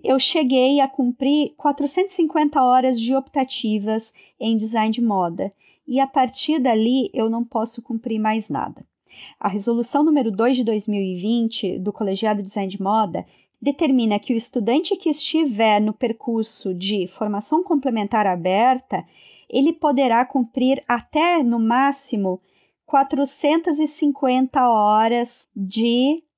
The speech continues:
optativas em G um, apenas de G um. O colegiado do design de moda vai analisar as matrículas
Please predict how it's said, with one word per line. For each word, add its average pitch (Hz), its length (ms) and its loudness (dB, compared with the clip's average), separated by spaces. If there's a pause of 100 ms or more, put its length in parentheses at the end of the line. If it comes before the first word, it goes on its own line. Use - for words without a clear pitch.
optativas 233 1080 -4 (160)
em 269 300 2 (300)
G 240 460 0 (300)
um, 214 320 2 (460)
apenas 233 560 -2
de 247 140 0
G 285 240 2
um. 170 180 -2 (800)
O 247 240 2
colegiado 285 680 2
do 262 140 2
design 208 340 -2
de 175 120 -8
moda 202 420 2
vai 208 240 2
analisar 202 580 0
as 285 120 -2
matrículas 226 840 -2